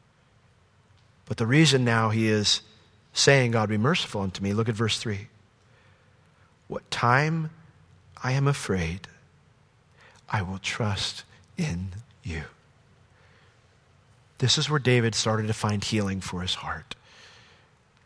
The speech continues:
He didn't ignore the fact that he was terrified. But what he said with it was, is, "Lord, I will," which means I'm making a choice now to do something different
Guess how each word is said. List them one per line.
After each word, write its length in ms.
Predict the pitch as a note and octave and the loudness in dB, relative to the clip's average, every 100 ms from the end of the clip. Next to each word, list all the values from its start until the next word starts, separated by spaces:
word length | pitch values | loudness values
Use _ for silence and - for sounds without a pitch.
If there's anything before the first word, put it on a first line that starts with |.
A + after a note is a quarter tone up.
| _ _ - | _ _ -16
He 120 | - | -8
didn't 300 | A2+ E3 G3+ | 4 6 6
ignore 280 | F3 C3 C3+ | 2 2 2
the 120 | A#2+ | 2
fact 260 | - G#2 - | 0 -2 -4
that 100 | A2+ | -6
he 60 | G2 | -6
was 140 | - | -8
terrified. 720 | - E3 B2+ - G2+ F2+ F#2+ _ _ - - - _ _ _ _ _ _ _ _ _ _ _ _ - | -8 -6 -6 -6 -8 -10 -10 _ _ -20 -20 -20 _ _ _ _ _ _ _ _ _ _ _ _ -10
But 100 | G2 | -4
what 80 | A2 | 0
he 80 | |
said 260 | A2 - E3+ | 2 4 4
with 160 | B2+ A2 | 2 -2
it 120 | G2 | -4
was, 340 | G2+ G2+ G2 | -4 -4 -4
is, 180 | G2 - | -4 -4
"Lord, 360 | A2+ A#2 A#2 A2+ - - _ _ _ _ - _ - | -2 -2 -2 -8 -18 -20 _ _ _ _ -20 _ -2
I 220 | C#3 D#3 | 2 2
will," 280 | C3 C#3+ G#2 | 4 4 4
which 160 | G#2 | 0
means 140 | A#2+ A2+ | 0 0
I'm 160 | A2 | 2
making 280 | B2 C#3 C#3+ | 0 0 -2
a 40 | |
choice 420 | B2 - A#2 G2+ G#2 | 0 0 0 -2 -2
now 360 | F2+ E2 G2 _ _ - | -4 -4 -10 _ _ -6
to 80 | B2 | -4
do 140 | A2+ | -2
something 420 | - G#2+ G#2+ G2+ - | 0 -2 -2 -8 0
different 480 | D3 - F#2 D#2+ | 2 2 -2 -10